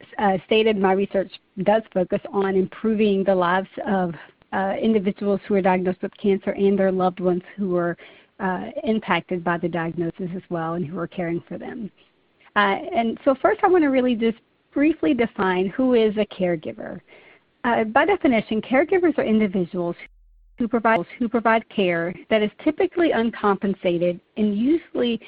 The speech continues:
this care is provided in, in the home environment or outpatient setting. Caregivers spend a significant amount of time and energy for months or years, uh, caring for a loved one diagnosed with cancer.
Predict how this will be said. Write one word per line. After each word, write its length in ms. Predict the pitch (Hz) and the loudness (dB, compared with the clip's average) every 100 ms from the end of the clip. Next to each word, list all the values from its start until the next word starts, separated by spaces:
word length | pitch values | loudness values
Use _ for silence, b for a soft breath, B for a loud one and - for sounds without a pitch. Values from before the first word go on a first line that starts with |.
| B B - | B B 0
this 120 | 247 - | 0 0
care 280 | 233 202 | 0 2
is 60 | 202 | 0
provided 420 | - 196 196 190 190 | 0 2 4 2 0
in, 300 | 196 190 190 - | 0 0 -4 -2
in 120 | 202 | 0
the 80 | 196 | 0
home 280 | - 202 | 0 2
environment 640 | 214 208 190 185 196 185 - | 2 2 2 2 0 -2 -4
or 120 | 190 | -4
outpatient 600 | 180 175 - 185 - - | -2 -4 -4 -6 -6 -10
setting. 380 | - - - - - _ _ _ _ _ _ - | -10 -10 -12 -14 -16 _ _ _ _ _ _ 0
Caregivers 460 | 262 277 311 294 269 - | 0 2 2 2 -2 -6
spend 140 | 339 - | -20 -20
a 40 | _ | _
significant 380 | 220 294 294 233 | 0 0 2 0
amount 300 | 202 185 180 | 2 2 0
of 80 | 160 | -4
time 360 | - 190 196 | -2 0 2
and 120 | 196 | 2
energy 680 | 208 196 180 151 175 175 185 - _ _ _ | 0 0 0 -2 -4 -4 -8 -12 _ _ _
for 120 | 190 | -2
months 380 | 190 202 220 302 | 2 2 0 -2
or 80 | 196 | -2
years, 520 | 185 190 180 147 175 - B B B B - | -2 0 -2 -2 -8 -12 B B B B -4
uh, 100 | 208 | -2
caring 260 | - 247 262 | 2 0 0
for 220 | - 202 190 | 0 2 2
a 120 | 202 | 2
loved 320 | 196 196 - | 2 2 2
one 140 | 190 180 | 0 2
diagnosed 440 | 185 185 185 185 - | 2 2 0 0 -4
with 140 | 185 | -8
cancer. 560 | - 180 160 190 170 | -4 -2 -4 -8 -8